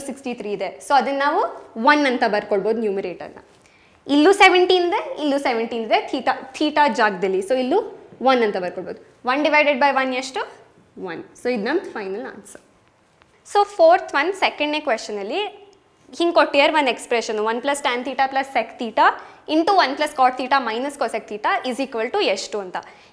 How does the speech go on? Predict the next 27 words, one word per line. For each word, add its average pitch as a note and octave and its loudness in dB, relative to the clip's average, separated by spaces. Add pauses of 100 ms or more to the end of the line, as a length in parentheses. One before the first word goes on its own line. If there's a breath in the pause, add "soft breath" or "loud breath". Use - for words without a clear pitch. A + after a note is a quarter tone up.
ಇದೊಂದು D#4+ 2
ಎಮ್ D4+ 2 (100)
ಸಿ D4+ -2 (100)
ಕ್ಯೂ, D4 -2 (380)
but G#3+ 4 (160)
ಓ - 10 (160)
ಎಮ್ B3 0 (100)
ಸಿ F4+ 4 (100)
ಕ್ಯೂ D#4+ 2 (180)
ಒಂದೇ C4+ 2 (120)
ಮಾರ್ಕು, D4 4 (140)
so E4 2 (160)
ಡೈರೆಕ್ಟಾಗಿ C#4+ 6
ಹೇಗಾದರೂ C4 4
ಆನ್ಸರ್ B3 0
ಮಾಡ್ಬೋದು A#3+ -2
ಅಂತ A#3+ -4
ಅಂದ್ಕೊಂಡ್ರೆ B3 2 (100)
ರಾಂಗು. F#3+ -4 (400 loud breath)
ಏನ್ F#4 2
ಮಾಡ್ಬೇಕು? C#4+ 2
ನಾವು C#4 -2
ಸಾಲ್ವ್ D#4 6
ಮಾಡ್ಬಿಟ್ಟೇನೆ C#4+ 2 (160)
ಫೈನಲ್ A#3 0
ಆನ್ಸರ್ F#4 -2
ಸಿಗ್ಬೇಕು. - -10